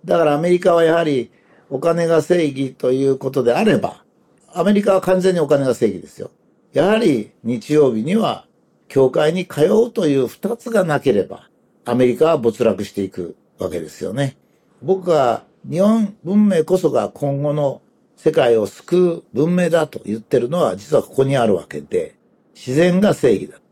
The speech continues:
神道の神社に行っても何にも教えてくれない。なんで神社が何も教えてくれないのかというとですね、それは神道の中に正義と神が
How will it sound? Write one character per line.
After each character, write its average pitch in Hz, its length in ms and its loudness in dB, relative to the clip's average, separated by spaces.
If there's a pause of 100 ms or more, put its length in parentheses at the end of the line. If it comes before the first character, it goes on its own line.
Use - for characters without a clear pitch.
(200)
神 185 340 -4
道 120 280 2
の 131 160 -2
神 151 220 -4
社 135 120 2
に 101 100 -2
行 98 80 -6
っ - 20 -20
て - 100 -6
も 95 120 -6
何 233 340 -2
に 254 100 -4
も 170 160 2
教 139 140 0
え 113 40 0
て 104 100 -6
く 98 80 -6
れ 87 80 -8
な - 100 -20
い。 - 120 -20 (360)
な 220 220 0
ん 208 180 0
で 202 300 0 (100)
神 160 260 -2
社 131 140 0
が 151 360 0 (420)
何 156 260 2
も 233 200 4
教 185 140 2
え 180 60 0
て 170 100 -4
く 147 60 -2
れ 160 100 2
な 151 140 -2
い 117 60 -2
の 98 120 -6
か - 220 -16 (300)
と 135 120 2
い - 100 6
う 127 80 2
と 156 140 0
で 92 100 -8
す - 140 -12
ね、 202 200 -4 (380)
そ - 180 0
れ 175 80 4
は 180 300 2 (380)
神 226 400 -2
道 196 160 0
の 143 120 -2
中 190 480 -2
に 220 340 0 (360)
正 196 440 2
義 120 240 -12
と 180 420 2 (400)
神 143 340 -2
が 151 300 -2